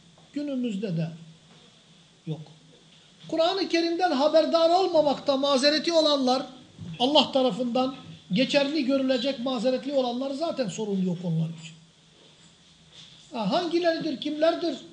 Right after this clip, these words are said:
Cenab-ı Allah elbette ki kendi kullarının durumunu en iyi bilir ve en adaletli bir şekilde değerlendirecektir. O bizim meselemiz değil. Ayet-i Kerime'nin burada anlaştırmak, anlatmak istediği şu.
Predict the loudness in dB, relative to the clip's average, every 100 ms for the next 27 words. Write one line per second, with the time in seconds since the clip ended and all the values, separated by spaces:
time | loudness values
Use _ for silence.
0 | -20 -20 -6 -4 -2 -2 -2 -2 -2 -2
1 | -6 -6 -6 -6 -6 -4 -4 -6 -8 -6
2 | -6 -6 -6 -4 -2 -2 -4 -8 -14 -20
3 | -12 -4 -2 0 0 0 0 -2 -6 -18
4 | -8 -4 -2 -2 0 2 2 2 0 -4
5 | -2 -2 -2 -6 -4 -2 0 0 0 -4
6 | -4 -4 -4 -6 -6 -4 -2 -2 -4 -4
7 | -4 -4 -4 -6 -6 -4 0 0 -4 -16
8 | -20 -12 2 2 2 -4 -4 -2 -4 -2
9 | 0 2 2 0 -2 -6 -8 -6 -6 -6
10 | -6 -6 -6 -8 -10 -10 -8 -8 -8 -8